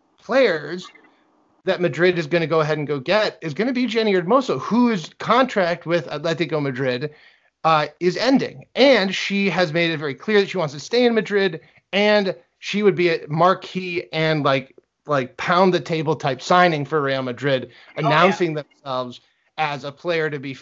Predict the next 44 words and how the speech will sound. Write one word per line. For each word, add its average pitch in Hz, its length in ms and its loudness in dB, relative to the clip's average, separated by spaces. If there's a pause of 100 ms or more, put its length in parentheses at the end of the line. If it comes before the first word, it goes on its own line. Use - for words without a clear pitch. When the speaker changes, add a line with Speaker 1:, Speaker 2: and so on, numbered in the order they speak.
Speaker 1:
like, 143 220 -10
a 135 60 -14
team 175 220 -4
to 147 40 -6
be 135 140 -4
feared. 139 340 -4 (280)
And 269 220 4
I 208 120 2
would 277 220 -2
note 175 340 2
that, 160 280 -4 (500)
uh, 160 220 0 (100)
there 160 120 -4
are 156 40 -2
a - 20 -12
couple 196 260 0
other 285 160 0
people 214 320 -4
<laughs> - 20 -4
whose 208 280 0
contracts 190 600 -2
are, 175 100 -2 (180)
uh, 160 200 -2
and 160 120 -4
I, 170 120 -2
I, 165 180 0
I 170 200 -2
went 196 320 -2
through 214 160 0
and 160 140 -2
looked 208 280 0 (540)
at, 160 280 0 (220)
you 165 120 -8
know, 147 180 -4
people 196 320 -2
whose 180 140 2
contracts 165 600 -2
are, 135 460 -2 (400)
uh, 131 360 -2 (140)
uh, 135 400 -10
uh, 131 240 -6
are 135 260 -2
ending, 180 460 2
and 165 320 -4